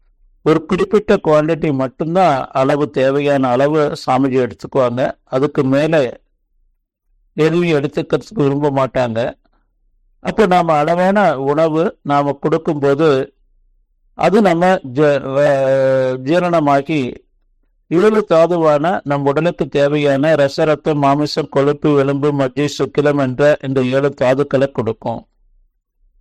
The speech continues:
அதன் அளவு முறை மீறும்போது அதுவே அஜீரண கோளாறால நாம சிரமப்படுவோம். இது எல்லோருக்கும் தெரியும். வேர்ல்டு காங்கிரஸ் மீட்டிங்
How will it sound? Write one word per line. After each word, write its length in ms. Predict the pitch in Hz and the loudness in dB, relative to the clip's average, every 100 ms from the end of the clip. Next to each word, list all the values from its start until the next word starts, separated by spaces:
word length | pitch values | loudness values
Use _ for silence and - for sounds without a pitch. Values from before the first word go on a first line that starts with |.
| _ _ _ | _ _ _
அதன் 180 | - 190 | 0 2
அளவு 360 | 185 185 240 226 | 4 2 0 0
முறை 240 | 214 190 | 0 -2
மீறும்போது 800 | 156 175 185 165 151 147 165 180 - _ _ _ _ _ _ _ _ | -2 -2 -2 -2 -2 0 -2 -4 -8 _ _ _ _ _ _ _ _
அதுவே 480 | - 156 190 220 175 | -2 0 2 4 4
அஜீரண 420 | 143 165 175 170 156 | 2 0 0 -2 0
கோளாறால 760 | 147 143 139 131 131 156 139 - | 0 2 2 0 2 2 0 -2
நாம 260 | 139 135 131 | -2 -2 -2
சிரமப்படுவோம். 880 | - 143 143 151 131 127 127 147 - _ _ _ _ _ _ | -2 -2 0 0 -2 -2 -4 -6 -10 _ _ _ _ _ _
இது 200 | 151 156 | 0 2
எல்லோருக்கும் 540 | 156 165 180 180 180 | 2 2 2 2 -2
தெரியும். 420 | 147 165 - - - _ _ _ _ _ _ _ _ _ _ _ _ _ _ | -2 -4 -4 -10 -16 _ _ _ _ _ _ _ _ _ _ _ _ _ _
வேர்ல்டு 300 | 151 190 202 | 2 4 2
காங்கிரஸ் 480 | 190 170 160 160 - | 2 0 0 -2 -2
மீட்டிங் 560 | 147 151 170 151 - | -4 -2 -2 -4 -8